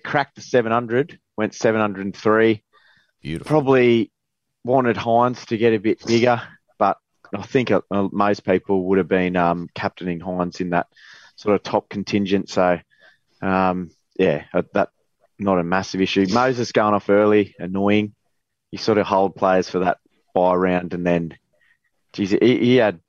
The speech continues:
Speaker 1: what, fifty minutes? I don't reckon he had much more than that. He didn't play much of the second half. Anyway, I, uh, I, I was, what was I? I was two thousand,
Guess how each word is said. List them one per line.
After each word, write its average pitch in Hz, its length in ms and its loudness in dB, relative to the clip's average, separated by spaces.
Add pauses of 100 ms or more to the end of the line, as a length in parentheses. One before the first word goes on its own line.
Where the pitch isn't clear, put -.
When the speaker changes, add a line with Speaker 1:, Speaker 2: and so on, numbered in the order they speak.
(120)
Speaker 1:
what, 104 200 -2
fifty - 360 -6
minutes? 95 360 -2
I 107 40 2
don't 107 160 0
reckon 92 180 -6
he 90 60 -2
had 87 160 -4
much 85 220 -4
more 82 140 -6
than 80 80 -6
that. 95 200 -2
He 92 100 -10
didn't 104 220 -8
play 90 160 -2
much 87 260 -4
of 82 60 -8
the - 60 -10
second 87 260 -2
half. 90 280 -2 (380)
Anyway, 127 480 0
I, 120 280 4
uh, 113 380 4
I, 120 100 -2 (260)
I 120 60 2
was, 143 500 0
what 131 120 0
was 123 200 0
I? - 20 2
I 104 80 4
was 95 260 -4 (420)
two 139 280 0
thousand, 104 880 0